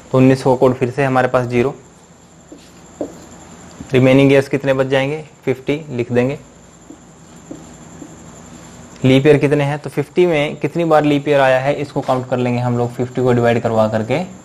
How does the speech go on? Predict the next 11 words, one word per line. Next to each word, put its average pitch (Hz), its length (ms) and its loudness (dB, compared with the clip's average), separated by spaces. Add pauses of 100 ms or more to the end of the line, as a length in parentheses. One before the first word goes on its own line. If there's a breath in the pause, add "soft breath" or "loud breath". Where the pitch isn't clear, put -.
(800)
फ़ोर 110 160 2
से, 107 200 -6
तो 113 120 -10
फ़ोर 123 200 0
वन 120 200 2
जा 135 100 2
फ़ोर, 127 380 -4 (1900)
फ़ोर 120 180 2
टू 120 160 0
जा 151 200 2 (960)
एट। 117 300 -4